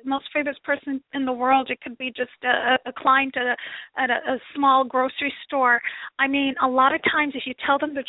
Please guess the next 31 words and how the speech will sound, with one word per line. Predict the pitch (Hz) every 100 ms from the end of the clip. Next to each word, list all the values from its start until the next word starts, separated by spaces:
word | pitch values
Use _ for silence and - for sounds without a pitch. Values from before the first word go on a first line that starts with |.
| -
truth, | 269 302 262 -
they | 254 262
will | 233 262 311
respect | 285 247 - - 247 -
you | 247
more. | 240 262 320 233 226 - - -
They're, | 240 277 262
they're | 302
looking | 269 285 330 403 330
for | - 262
people | - 254 - 220 - _
to, | - 254
you | 262 262
know, | 262 247
to | - - -
tell | 285 269
them | 269
the | 254 247 -
truth | 277 262
and | 254 247
to | - -
tell | 269
them | 254 254
something | 269 247 254 247
different. | 240 240 - 240 240 - - -
And | 262
they | 277 311 381
will, | 392 339
you | - 330
know, | 330 320
most | 320 403